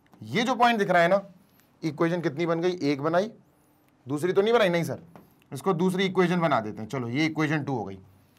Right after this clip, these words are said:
ये उठा बेटा फ़ोर पाई आर स्क्वायर, ठीक है? अपन यहां उठाते हैं इक्वेशन टू,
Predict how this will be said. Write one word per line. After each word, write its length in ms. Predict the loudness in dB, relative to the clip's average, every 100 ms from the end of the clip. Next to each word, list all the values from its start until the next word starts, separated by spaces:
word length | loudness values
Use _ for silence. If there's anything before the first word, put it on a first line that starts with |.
| _
ये 200 | 2 6
उठा 180 | 8 6
बेटा 220 | 6 4
फ़ोर 460 | 2 0 6 8 8
पाई 280 | 8 8 10
आर 180 | 8 6
स्क्वायर, 280 | 2 2
ठीक 160 | 2 2
है? 100 | 2 0 -14 -20 _ _ _ _ -2
अपन 260 | 2 4
यहां 180 | 6 6
उठाते 280 | 6 6 4
हैं 240 | -2 -2 -12 _ _ _ _ -4
इक्वेशन 720 | -2 -2 -2 0 2 2 0 0
टू, 420 | 0 0 -2